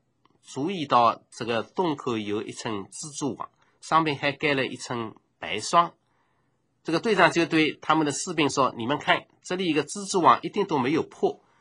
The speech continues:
所以证明这个洞里一定不会有人。如果有人进去，一定会把它弄破。”所以兵丁们就继续前行。耶稣的全家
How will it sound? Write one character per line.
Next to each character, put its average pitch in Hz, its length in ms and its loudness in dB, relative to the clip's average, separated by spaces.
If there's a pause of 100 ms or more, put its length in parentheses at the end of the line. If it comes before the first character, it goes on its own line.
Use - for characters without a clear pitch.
(220)
所 180 120 -2
以 175 80 2
证 220 280 2
明 127 200 2
这 139 120 -6
个 139 40 0
洞 196 260 2
里 135 220 -2 (120)
一 143 80 -8
定 175 120 -4
不 165 120 -8
会 135 180 0
有 110 160 -4
人。 80 220 -10 (720)
如 160 120 0
果 196 100 6
有 165 120 6
人 160 160 6
进 190 180 2
去， - 340 -2 (180)
一 135 80 -10
定 165 120 -4
会 139 140 -2
把 117 160 0
它 110 160 0
弄 107 240 -4
破。” - 260 -6 (640)
所 - 200 2
以 131 280 0 (380)
兵 180 180 2
丁 185 220 4
们 135 260 4 (360)
就 117 280 -2
继 170 300 -6
续 117 320 -6
前 - 380 -6
行。 101 240 -8 (720)
耶 110 220 -2
稣 170 200 -6
的 143 160 -2
全 98 380 -8
家 156 340 4